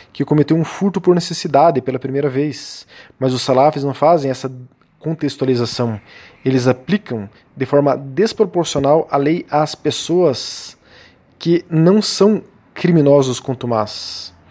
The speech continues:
Então há uma distorção aí na interpretação da lei. Ash-Shuyuti, que é um jurista mufti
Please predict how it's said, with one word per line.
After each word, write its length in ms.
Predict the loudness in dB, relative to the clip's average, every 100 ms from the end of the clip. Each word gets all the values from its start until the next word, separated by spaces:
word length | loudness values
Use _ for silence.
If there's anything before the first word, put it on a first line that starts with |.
| _ -14
Então 160 | -12 -6
há 60 |
uma 160 | -2 -2
distorção 760 | -4 -6 -2 -2 -2 -2 2
aí 240 | 2 0 -6 -14 _ _
na 100 | -8
interpretação 580 | -6 -4 -4 -4 -6 -8
da 100 | -6
lei. 240 | -6 -8 -12 -18 -16 -16 -16 -20 -4
Ash-Shuyuti, 2000 | 0 0 0 -4 -10 _ _ _ -16 -12 -8 -8 -4 -6 -6 -16 -16 -12 -12 -12 _ -20 -20 _
que 100 | 4
é 40 |
um 100 | 4
jurista 580 | 4 0 0 0 -4 -8
mufti 600 | -4 0 -2 -2 -8 -10